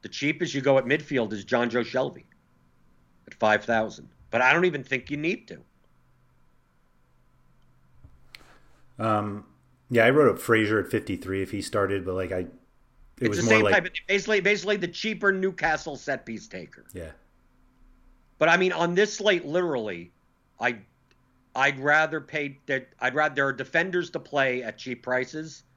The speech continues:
Speaker 1: than midfielders. So if I'm gonna pay down, it's gonna be a defense.
Speaker 2: Mm-hmm.
Speaker 1: Like, basically under, but basically to me, under, under Shelby,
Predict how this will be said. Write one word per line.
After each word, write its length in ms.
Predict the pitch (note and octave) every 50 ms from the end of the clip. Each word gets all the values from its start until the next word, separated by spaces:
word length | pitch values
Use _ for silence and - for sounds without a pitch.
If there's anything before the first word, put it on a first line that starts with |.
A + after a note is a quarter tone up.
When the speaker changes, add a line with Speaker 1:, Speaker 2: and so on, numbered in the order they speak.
| _ _ _ _ _ _ _ _ _ _
Speaker 1:
than 180 | B2 A#2+ A#2+ A#2+
midfielders. 720 | C3 G#2 - - A2 G2 D#2 D2 D2 D2 C#2+ - - - _ _ _
So 160 | _ - G#2+ G#2
if 80 | G2
I'm 80 | B2+ B2
gonna 100 | B2 A#2
pay 200 | - - C3 B2
down, 340 | A2+ C3+ C3 C3+ C#3+ C#3+ C#3
it's 140 | A2+ -
gonna 100 | - A#2
be 140 | G#2+ G2 G#2+
a 40 | G#2
defense. 540 | - - - - - - - - - - - _ _ _ _ - - - -
Speaker 2:
Mm-hmm. 300 | A#2+ G2+ B2 C3 C3 - - - _ _ _ _ _ _ _ _ _ _ - - _ _ _ _ _ _ _ _ _ - - - - - - - - - -
Speaker 1:
Like, 180 | G#2+ A2+ A2 G2+
basically 480 | - F3 F#3+ F#3+ - F3 D3 D#3+ D#3 -
under, 320 | - E3 F3+ F3 F3+ D#3+
but 240 | C3 D3+ D#3+ D#3 C#3
basically 320 | E3+ F#3 G3+ F3+ G3 G3
to 80 | F3+ F3+
me, 160 | F3 E3 D#3+
under, 340 | D3+ D#3 E3 D#3+ E3 E3 - D#3
under 180 | D#3+ D#3 D#3
Shelby, 540 | C3+ - D#3+ D#3 D#3+ F3 F#3+ G#3+ C#4+ - -